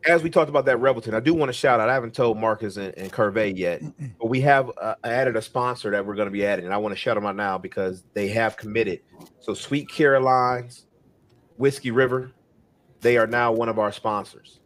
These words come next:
Speaker 1: So I wanna shout out them. They're up in Ames and in Ankeny, but Sweet Carolines, Whiskey River, they wanna be a part of this. Uh, I'm waiting
Speaker 2: Nice.
Speaker 1: to know some more, but we do wanna shout you out now. I'm gonna let 'em know we shouted 'em out early. They haven't paid me the money yet. I don't know what it's gonna, how much it's gonna be,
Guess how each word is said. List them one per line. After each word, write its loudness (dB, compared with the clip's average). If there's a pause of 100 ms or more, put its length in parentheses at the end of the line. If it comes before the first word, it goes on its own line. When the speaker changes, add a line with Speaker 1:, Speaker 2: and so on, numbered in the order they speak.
(360)
Speaker 1:
So 0
I 4
wanna 0
shout 2
out 2
them. 0
They're 0
up -2
in -4
Ames -4
and -6
in -6
Ankeny, -4
but -4 (320)
Sweet -4
Carolines, 0
Whiskey -4
River, 0
they 0
wanna -2
be 0
a 0
part 2
of 2
this. -2 (380)
Uh, 0
I'm 0
waiting 0
Speaker 2:
Nice. -14
Speaker 1:
to -10
know -6
some -10
more, 2
but 0 (340)
we -6
do 0
wanna 0
shout 0
you 0
out 0
now. 0
I'm -2
gonna -2
let 0
'em -6
know 0
we -4
shouted 2
'em -2
out 2
early. 2 (260)
They 4
haven't 0
paid 0
me -2
the -2
money 0
yet. 2 (180)
I -2
don't 2
know 0
what 2
it's -2
gonna, -2
how 0
much -2
it's -18
gonna -4
be, -4